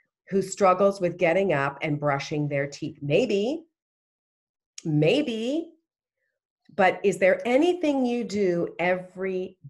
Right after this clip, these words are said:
day? And I hope it's brush your teeth. I mean,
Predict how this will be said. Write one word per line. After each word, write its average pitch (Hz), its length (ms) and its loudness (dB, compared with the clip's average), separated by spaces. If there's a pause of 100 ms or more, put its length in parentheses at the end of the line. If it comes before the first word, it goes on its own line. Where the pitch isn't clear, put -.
day? 147 680 -2 (680)
And 185 140 4
I 180 140 6
hope 190 300 2
it's - 180 2 (220)
brush 131 280 -4
your 165 100 -6
teeth. 190 300 -2 (100)
I 196 40 2
mean, 190 220 4